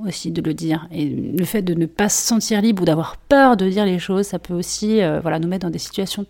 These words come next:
très délicates. Être libre du regard et du jugement d'autrui, hyper important,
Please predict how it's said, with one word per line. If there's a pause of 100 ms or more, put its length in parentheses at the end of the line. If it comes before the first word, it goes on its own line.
(120)
très
délicates. (840)
Être
libre
du
regard
et
du
jugement
d'autrui,
hyper
important,